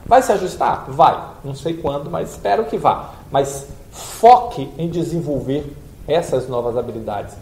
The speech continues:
Foque em desenvolver disciplina, organização, foque em ter um método, foque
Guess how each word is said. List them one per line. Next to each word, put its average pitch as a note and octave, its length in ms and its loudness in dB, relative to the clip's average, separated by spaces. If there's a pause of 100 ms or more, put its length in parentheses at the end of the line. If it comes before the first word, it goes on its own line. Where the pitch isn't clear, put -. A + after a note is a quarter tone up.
(220)
Foque F3+ 380 4
em E3 60 -2
desenvolver C#3 520 -2
disciplina, C#3+ 580 -4
organização, C3+ 600 -2
foque D#3+ 340 0
em D#3+ 40 -2
ter E3+ 180 0
um F3 40 0
método, D3 680 0 (100)
foque D#3 340 4